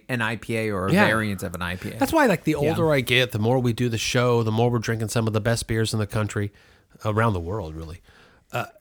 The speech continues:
Speaker 3: Fourteen countries at this
Speaker 2: words
Speaker 3: point.
Speaker 2: on cans don't often mean that much.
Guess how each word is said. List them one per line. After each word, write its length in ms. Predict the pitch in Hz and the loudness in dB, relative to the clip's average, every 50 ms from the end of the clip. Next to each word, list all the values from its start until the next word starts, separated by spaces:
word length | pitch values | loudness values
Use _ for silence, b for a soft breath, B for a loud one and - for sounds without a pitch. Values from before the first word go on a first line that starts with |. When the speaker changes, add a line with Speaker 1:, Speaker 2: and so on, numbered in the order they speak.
| _ | _
Speaker 3:
Fourteen 380 | - 143 143 143 - 135 123 113 | -6 -4 -4 -4 -2 -4 -4 -4
countries 340 | - 131 156 - 156 131 120 | -4 -4 -4 -2 -2 -2 -2
at 80 | 117 | -2
this 100 | 117 117 | 2 6
Speaker 2:
words 500 | 143 156 175 196 202 214 214 208 180 - 175 | 8 8 8 8 8 8 8 6 6 4 6
Speaker 3:
point. 100 | 160 151 | 6 6
Speaker 2:
on 180 | 151 147 143 123 | 6 4 2 0
cans 1000 | - - - - 143 143 135 120 107 98 92 87 87 87 85 - - - - - - _ _ _ _ _ _ _ b b b b b b b b | -2 -4 -2 2 2 4 4 4 4 2 0 -2 -4 -6 -6 -6 -6 -8 -8 -10 -16 _ _ _ _ _ _ _ b b b b b b b b
don't 300 | - 156 170 - - - - - | 2 4 4 2 -2 -6 -2 2
often 560 | 135 139 143 - - - 135 117 110 107 110 | 2 2 2 2 0 0 0 0 2 0 0
mean 380 | 113 123 127 123 123 113 104 | 2 2 2 4 2 2 2
that 280 | 98 101 101 104 - - | 0 0 -2 -2 -4 -6
much. 560 | 98 95 90 85 - - - - - - - | -6 -6 -6 -6 -8 -12 -14 -12 -12 -12 -14